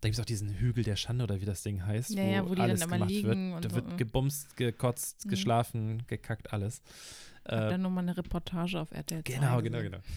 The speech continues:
Speaker 1: genau.
Speaker 2: <laughs>
Speaker 1: Äh, und die, aber auf dem Ka-, auf, beim Karneval, die Leute rasten ja einfach aus und es gibt kein, es gibt so extra Karnevalregeln, glaub ich auch. Ich glaub, da wird sehr viel,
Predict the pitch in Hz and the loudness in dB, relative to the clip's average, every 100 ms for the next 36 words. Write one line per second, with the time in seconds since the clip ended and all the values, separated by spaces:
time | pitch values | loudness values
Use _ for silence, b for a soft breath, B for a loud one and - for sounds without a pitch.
0 | 247 285 240 214 214 110 110 104 - - | 4 6 4 2 -2 0 0 0 -6 -16
1 | - - 139 120 113 - - - - - | -20 -10 -4 -4 -4 -10 -18 -20 -20 -18
2 | 143 143 120 110 104 101 101 - _ _ | -12 -6 -4 -2 -2 -4 -8 -12 _ _
3 | - - 120 117 - 123 - - 117 110 | -18 -12 -8 -8 -8 -8 -8 -8 -10 -12
4 | 107 - 143 131 113 - 113 139 139 - | -4 0 0 0 -4 -6 -4 -4 -6 -12
5 | - - - - - - - 127 - 147 | -18 -20 -20 -20 -20 -16 -8 -6 -4 -2
6 | 135 117 - 110 135 - 120 110 - - | -2 -4 -8 -8 -8 -6 -6 -8 -10 -10
7 | - 143 120 143 143 143 135 - 160 131 | -8 -8 -8 -6 -6 -4 -6 -4 -2 -2
8 | 90 90 101 92 90 98 92 - - 107 | -4 -6 -6 -8 -8 -8 -10 -14 -14 -6
9 | 135 151 117 104 110 147 156 - 135 131 | -2 0 0 0 0 0 -2 -2 2 2
10 | 139 | 0